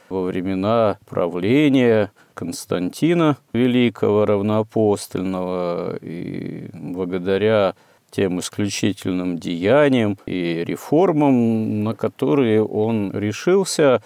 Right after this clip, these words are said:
осознав, что истина действительно во Христе, и что устроение жизни земной и,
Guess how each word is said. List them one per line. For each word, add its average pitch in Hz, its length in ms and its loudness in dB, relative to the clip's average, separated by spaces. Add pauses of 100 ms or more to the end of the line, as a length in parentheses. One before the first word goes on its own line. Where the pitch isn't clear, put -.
(200)
осознав, 110 680 -2
что 95 720 -2
истина 98 600 -4
действительно 92 800 -6
во 87 100 -4
Христе, 190 640 0 (400)
и 98 140 -2
что 95 800 0
устроение 104 1160 0 (160)
жизни 90 920 0
земной 160 640 2 (180)
и, 90 480 -4